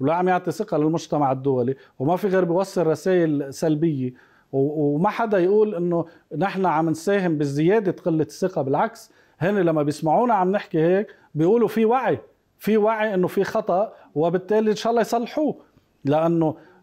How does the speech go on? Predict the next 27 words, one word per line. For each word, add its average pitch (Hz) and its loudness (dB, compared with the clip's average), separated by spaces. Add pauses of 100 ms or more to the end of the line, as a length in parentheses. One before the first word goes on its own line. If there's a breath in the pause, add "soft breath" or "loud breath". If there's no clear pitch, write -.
إذا 240 2
المجتمع 214 0
الدولي 175 2 (320 loud breath)
اليوم 170 2
ما 165 2
ساعد 151 -2
لبنان، 151 0
أنا 139 0
بقول 180 -2
لك 143 0 (340)
هيدا 160 0
عم 143 0
نحكي 185 -4
صا-، 190 0
لا 160 0
قدر 180 0
الله 180 2
صارت 190 0
حرب 165 -2 (520 loud breath)
بموضوع 147 0
ال-، 123 -4
إمدادات 143 2
الفيول 143 0 (340 soft breath)
أو 143 2
الديزل 143 0
المطلوب 123 -2
للبلد، 151 0